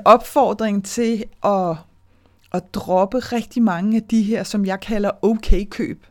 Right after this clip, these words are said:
Altså, du ved, de her køb, hvor vi bare tænker, "Nå, den er, det er da meget pænt," eller "Den er da okay."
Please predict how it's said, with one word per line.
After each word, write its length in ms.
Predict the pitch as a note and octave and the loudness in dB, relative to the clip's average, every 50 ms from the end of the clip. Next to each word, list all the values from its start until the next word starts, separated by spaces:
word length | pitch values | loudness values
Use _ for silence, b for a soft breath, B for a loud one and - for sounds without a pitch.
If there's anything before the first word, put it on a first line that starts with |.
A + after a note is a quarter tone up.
| _ _ - - | _ _ -6 -6
Altså, 200 | F#3+ F#3 - F3+ | -4 -4 -4 -6
du 140 | E3+ - F#3 | -6 -4 -2
ved, 120 | G3 G3 | -2 -2
de 160 | F3+ G3 A3+ | 0 0 0
her 140 | A3 A#3 F#3 | 2 2 2
køb, 340 | F#3+ - - A#3+ G3 - G3+ | 0 -2 -4 -2 -2 -2 -4
hvor 120 | G3 G#3+ | -4 -4
vi 180 | G3 F3 G3+ F#3+ | -4 -2 -2 -2
bare 200 | - E3+ F3 F#3+ | 0 0 -2 -2
tænker, 280 | - - G3 F3+ F3 E3+ | -2 -4 -4 -4 -4 -2
"Nå, 220 | E3 E3+ F3 F3+ F3 - - - | -2 0 0 -2 -2 -6 -10 -8
den 160 | F#3 F3 F3+ | -6 -4 -4
er, 80 | F#3 | -4
det 240 | F3 F3+ - - G#3+ | -6 -6 -2 0 0
er 40 | G#3 | 0
da 120 | G3+ F#3 | 0 -2
meget 380 | E3 D#3+ D3+ C3+ C#3+ D#3 E3+ D#3+ | -4 -4 -6 -4 -4 -4 -6 -6
pænt," 400 | - - E3+ D3 - - E3 F3 | -8 -10 -10 -10 -8 -10 -10 -10
eller 160 | - D#3 D#3 | -10 -10 -8
"Den 220 | D#3+ - G3 F#3+ F#3+ | -6 -4 -4 -4 -4
er 100 | F#3 F3+ | -4 -6
da 120 | F3 - - | -6 -6 -4
okay." 600 | - E3+ F#3 F3+ - - - - E3+ E3+ F3 | -4 -4 -4 -4 -4 -4 -2 -2 0 -2 -2